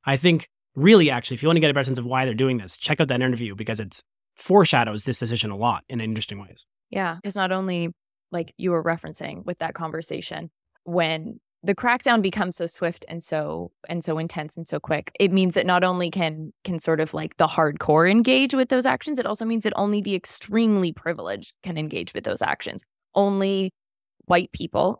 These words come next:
Speaker 2: who face less police violence and, like, let's be real, people who come from a, a certain degree of wealth that means that they can be absent from work <laughs> for several weeks or pay bail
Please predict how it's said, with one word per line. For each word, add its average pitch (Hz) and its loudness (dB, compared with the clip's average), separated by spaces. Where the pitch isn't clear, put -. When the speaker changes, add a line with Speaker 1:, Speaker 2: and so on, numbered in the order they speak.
Speaker 2:
who 170 -2
face - -6
less 160 -2
police 180 -4
violence 160 -8
and, 170 0
like, 175 4
let's 175 2
be 180 0
real, 208 2
people 185 -10
who 185 -4
come 165 -4
from 156 -4
a, 165 2
a 180 0
certain 269 -4
degree 196 -4
of 160 -6
wealth 175 -2
that 180 0
means 180 0
that - -6
they 170 -2
can 156 -8
be 247 2
absent 220 0
from 226 -2
work 240 0
<laughs> 185 -12
for 226 -2
several 170 -2
weeks 147 -14
or 180 0
pay 208 -4
bail 214 -2